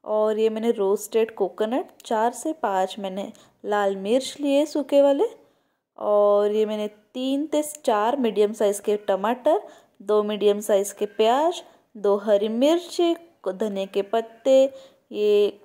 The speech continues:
ड्राई रोस्टेड कोकोनट, हरी मिर्च और वो जो रोस्टेड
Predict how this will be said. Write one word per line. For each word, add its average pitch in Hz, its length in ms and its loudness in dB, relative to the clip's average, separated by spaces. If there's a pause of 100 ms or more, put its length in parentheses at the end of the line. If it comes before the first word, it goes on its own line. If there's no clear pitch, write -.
ड्राई 202 340 2
रोस्टेड 202 460 0
कोकोनट, 247 680 -2 (360)
हरी 202 260 2
मिर्च 247 340 2
और 208 200 2
वो 196 160 2
जो 196 180 2
रोस्टेड 190 520 0